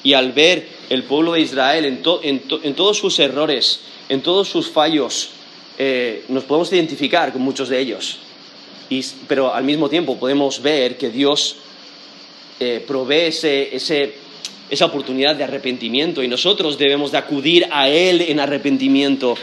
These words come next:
y vivir vidas de arrepentimiento, buscándole de, de todo corazón. Aquí continúa en versículo siete, esto es Malaquías tres siete, dice:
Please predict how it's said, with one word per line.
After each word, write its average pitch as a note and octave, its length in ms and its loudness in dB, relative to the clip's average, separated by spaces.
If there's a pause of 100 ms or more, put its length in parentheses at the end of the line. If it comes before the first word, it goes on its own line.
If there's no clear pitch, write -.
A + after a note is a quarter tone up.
(300)
y D#3+ 80 2
vivir F#3 360 4
vidas F3 280 4
de E3 60 4
arrepentimiento, C#3 760 2
buscándole C3 800 2 (260)
de, C3 440 4
de C#3 120 2
todo F3+ 380 2
corazón. D3+ 520 2 (680)
Aquí C#3+ 240 4
continúa F3+ 720 4 (540)
en D3+ 300 6
versículo E3 400 4
siete, G#3 300 4
esto E3 160 0
es F#3 60 2
Malaquías F3 420 2
tres G#3 180 2
siete, A3 240 6
dice: E3+ 400 2